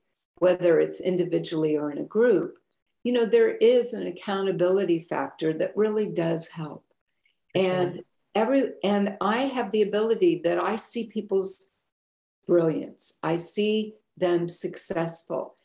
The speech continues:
Speaker 1: When I was younger, when I was really younger, I've always had that gift. I didn't know that's what it was. Like, I would meet boys and I would see their potential. Well, you don't want to date a potential that may or may not happen.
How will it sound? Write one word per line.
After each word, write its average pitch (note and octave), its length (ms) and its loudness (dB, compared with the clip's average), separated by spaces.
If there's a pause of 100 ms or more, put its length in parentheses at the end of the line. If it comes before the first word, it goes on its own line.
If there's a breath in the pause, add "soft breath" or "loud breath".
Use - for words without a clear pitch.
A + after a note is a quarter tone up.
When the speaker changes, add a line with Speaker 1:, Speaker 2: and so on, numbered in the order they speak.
(140)
Speaker 1:
When F3+ 160 4
I F#3 80 4
was F3+ 200 2
younger, A3+ 560 0 (500)
when E3 160 -2
I D#3+ 100 2
was D3+ 240 -2
really A3+ 300 4
younger, C#3+ 480 -6
I've F3 160 0
always C4+ 280 2
had D#3 200 -2
that D3+ 220 -4
gift. - 400 -2
I E3 100 2
didn't E3 320 0
know E3 500 2
that's - 380 -4
what E3 140 -2
it - 140 -8
was. F#3+ 400 -2
Like, D3+ 220 -2
I D#3 80 0
would E3+ 240 4
meet E3+ 320 0
boys F#3 600 -2 (340 soft breath)
and E3 120 2
I F3 100 2
would F3 200 2
see E3 260 0
their D#3+ 280 0
potential. - 800 -6 (640)
Well, D#3 400 2
you F#3+ 140 0
don't A3 240 0
want F#3 140 0
to E3+ 80 2
date F3 380 2
a C#3 60 -10
potential F3+ 800 -6
that - 200 0
may F3 180 0
or D#3 60 -2
may E3 140 -2
not F#3+ 280 0
happen. - 400 -6